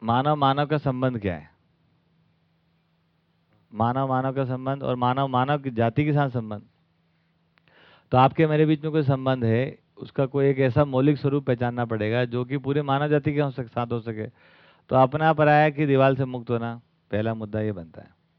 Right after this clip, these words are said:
जब तक यदि संबंध की हम बात करेंगे और अपना पराया है, तो वो संबंध नहीं है।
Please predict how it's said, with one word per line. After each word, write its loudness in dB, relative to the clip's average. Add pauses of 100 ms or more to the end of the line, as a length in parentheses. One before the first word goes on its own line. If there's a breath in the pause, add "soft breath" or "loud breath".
(600 soft breath)
जब -2
तक -6
यदि 0
संबंध -4
की -2
हम -4
बात 2
करेंगे -2
और 0
अपना -2
पराया 4
है, 4
तो 0
वो 2
संबंध -4
नहीं -4
है। -8